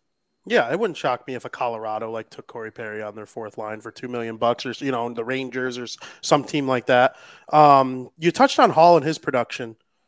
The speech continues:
I've watched a lot of Hall in my day. Um,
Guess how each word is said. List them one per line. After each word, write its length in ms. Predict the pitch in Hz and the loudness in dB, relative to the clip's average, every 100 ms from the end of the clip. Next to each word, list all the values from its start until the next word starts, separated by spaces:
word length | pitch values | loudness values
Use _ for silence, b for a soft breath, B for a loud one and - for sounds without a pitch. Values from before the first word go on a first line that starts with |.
| _ _ _ - | _ _ _ -4
I've 80 | 147 | 6
watched 240 | 214 - | 6 6
a 80 | 175 | 6
lot 200 | 160 170 | 8 8
of 60 | 143 | 6
Hall 300 | 156 151 135 | 6 6 4
in 60 | |
my 160 | 120 110 | -4 -8
day. 260 | 110 107 101 _ _ _ _ _ _ _ | -6 -6 -8 _ _ _ _ _ _ _
Um, 720 | 147 139 135 131 123 120 117 | 4 6 6 4 2 -4 -14